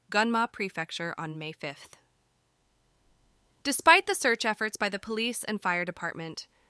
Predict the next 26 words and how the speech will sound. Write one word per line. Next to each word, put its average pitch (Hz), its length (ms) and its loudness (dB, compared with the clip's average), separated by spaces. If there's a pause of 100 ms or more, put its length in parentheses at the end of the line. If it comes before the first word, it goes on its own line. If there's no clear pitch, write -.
the 233 100 2
young 254 240 8
man 233 220 6
has 233 160 -4
not 214 220 4
been 226 100 -4
found 180 320 -2
yet, 156 240 -8 (400)
and 240 100 4
the 247 80 4
search 285 300 2
resumed 220 400 -2
on 202 160 2
May 185 160 0
sixth. - 560 -6 (580)
In 262 120 4
Ishikawa 269 640 4
Prefecture, 196 800 -2 (280)
earthquakes 269 640 2
continue 254 540 0
to 240 200 -4
occur 214 340 0
in 220 160 0
the 220 80 2
Noto 196 340 0
region, 165 540 -6